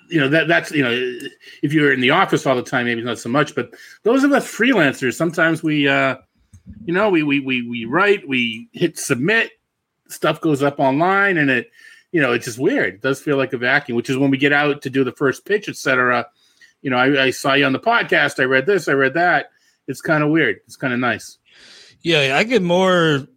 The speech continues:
Speaker 2: of that feedback early in the season. We were getting into the dog days a little bit, and people, you know, start turning their attention toward football or just lose interest in their leagues. And,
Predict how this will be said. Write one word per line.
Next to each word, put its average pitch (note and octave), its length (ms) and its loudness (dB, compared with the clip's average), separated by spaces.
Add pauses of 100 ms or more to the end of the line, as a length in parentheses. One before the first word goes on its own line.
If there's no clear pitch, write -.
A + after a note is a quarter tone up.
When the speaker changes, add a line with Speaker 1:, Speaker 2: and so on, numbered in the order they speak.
Speaker 2:
of E3 120 -8
that D3 240 0
feedback C#3 560 0
early D3 260 2
in B2 100 -2
the A#2 60 -6
season. D#3 720 0 (160)
We C#3+ 180 -10
were D3+ 80 -2
getting D#3 220 0
into D3+ 140 0
the B2 80 -4
dog D3+ 400 0
days D#3 340 0
a D3 80 -6
little C#3 180 -4
bit, C3+ 260 -4
and B2 120 -12
people, A#2+ 500 -6 (500)
you G#3 100 0
know, A2+ 160 2
start A#2+ 260 -2
turning B2 280 0
their A2+ 100 0
attention A2+ 420 -2
toward G#2 380 -10
football E3+ 560 2
or C3+ 80 0
just A#2 360 -6
lose A#2+ 280 -4
interest A#2 340 -6
in G2 60 -12
their G2+ 100 -12
leagues. F3 560 4
And, A2 240 -2